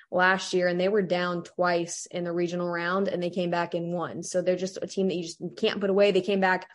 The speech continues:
in the Big twelve, or excuse me, the Big Ten championship as well. They were down in that game. It, you just,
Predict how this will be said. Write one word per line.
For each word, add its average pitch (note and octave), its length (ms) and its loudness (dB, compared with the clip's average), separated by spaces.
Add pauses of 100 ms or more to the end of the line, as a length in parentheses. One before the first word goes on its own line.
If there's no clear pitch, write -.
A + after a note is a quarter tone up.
(220)
in G3+ 120 0
the F#3 60 2
Big F3+ 260 0 (120)
twelve, F#3+ 380 2
or G3+ 100 6
excuse F#3+ 240 -2
me, F#3 60 4
the E3 80 -2
Big E3+ 180 -2
Ten G3 440 -2 (380)
championship G#3 640 2
as E3+ 140 -2
well. F#3 380 2
They F3+ 100 2
were F3 80 2
down F3 220 -2
in F3 80 -2
that F#3+ 180 -2
game. G#3 220 0
It, F3+ 360 -2
you F#3+ 120 -6
just, F#3+ 360 -4